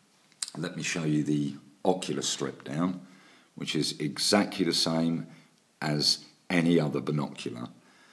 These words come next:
It is a reverse thread, so if you grab the eye cup part,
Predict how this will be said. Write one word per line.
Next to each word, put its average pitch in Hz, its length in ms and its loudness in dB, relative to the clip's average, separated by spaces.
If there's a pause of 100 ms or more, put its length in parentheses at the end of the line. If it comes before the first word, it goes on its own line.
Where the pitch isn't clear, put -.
(420)
It 80 120 0
is 85 160 4
a 92 60 6
reverse 95 580 4
thread, 69 400 0 (460)
so 69 440 -2 (440)
if 76 180 -4
you 71 100 -2
grab 90 540 2 (1400)
the 73 140 0
eye 80 180 4
cup - 440 -8
part, 101 500 2